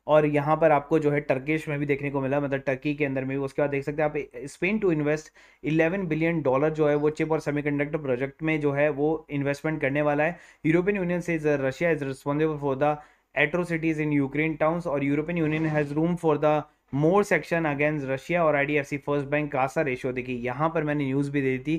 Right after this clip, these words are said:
कि जो उसका कासा रेशियो है वो भी काफ़ी सुधर गया। तो यहाँ पर आईडीएफसी फर्स्ट बैंक जो है काफ़ी बड़े स्ट्रॉन्ग बाइंग पोजीशन पर है।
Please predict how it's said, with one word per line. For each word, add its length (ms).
कि 60
जो 60
उसका 200
कासा 340
रेशियो 280
है 60
वो 100
भी 140
काफ़ी 280
सुधर 300
गया। 160
तो 100
यहाँ 220
पर 140
आईडीएफसी 480
फर्स्ट 360
बैंक 180
जो 100
है 80
काफ़ी 400
बड़े 220
स्ट्रॉन्ग 400
बाइंग 240
पोजीशन 420
पर 180
है। 140